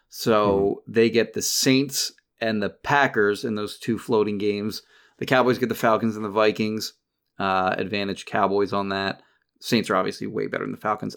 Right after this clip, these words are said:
Speaker 1: I don't know that the Packers are much better than the Vikings. In fact, they might not be.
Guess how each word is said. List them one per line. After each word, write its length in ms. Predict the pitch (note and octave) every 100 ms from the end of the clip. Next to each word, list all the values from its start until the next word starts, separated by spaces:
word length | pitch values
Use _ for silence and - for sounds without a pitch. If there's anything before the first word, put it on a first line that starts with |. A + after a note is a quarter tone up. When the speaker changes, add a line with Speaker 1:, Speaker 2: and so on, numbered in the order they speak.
| -
Speaker 1:
I 60 |
don't 80 | C#3+
know 100 | B2
that 80 | G#2
the 60 | G2
Packers 380 | G2+ G2 G#2 F#2+
are 80 |
much 220 | F#2 F#2+ -
better 180 | G#2+
than 80 | F#2
the 80 | F2+
Vikings. 520 | F#2 G2 G#2+ G#2 - - _ -
In 100 | A2
fact, 200 | G2+ G2
they 60 |
might 220 | G#2 G2 G2
not 220 | G2 G2
be. 260 | A#2+ A#2+